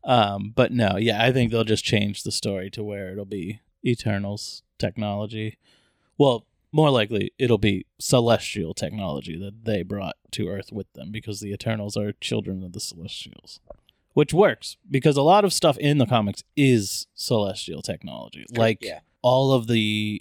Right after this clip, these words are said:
Speaker 1: advanced mutations that Apocalypse has in the X-Men is from, he found a s-, crashed celestial spaceship and,
Speaker 2: Hmm.
Speaker 1: like, used their technology to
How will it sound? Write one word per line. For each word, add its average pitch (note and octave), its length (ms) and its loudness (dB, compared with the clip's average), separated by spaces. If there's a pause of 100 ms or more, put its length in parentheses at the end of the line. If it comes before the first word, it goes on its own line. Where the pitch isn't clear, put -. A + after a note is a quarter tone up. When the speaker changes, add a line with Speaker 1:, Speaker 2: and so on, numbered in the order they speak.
Speaker 1:
advanced A2 960 -4 (100)
mutations A#2+ 920 0
that G#2 360 0 (520)
Apocalypse B2 960 -2 (200)
has C#3 520 0 (220)
in A#2 140 -2
the G#2 80 -4
X-Men D3 580 -6
is A2+ 180 -4
from, G2+ 480 0 (260)
he B2 160 -2
found G2+ 300 -2
a G2 40 -6
s-, - 140 -10
crashed - 500 -2
celestial G2+ 540 -8
spaceship - 540 -10 (640)
and, A2 200 -12
Speaker 2:
Hmm. F#2+ 60 -14
Speaker 1:
like, F2+ 180 -12 (200)
used B2 340 -2
their G2 120 2
technology G2 680 -8
to G2 400 -8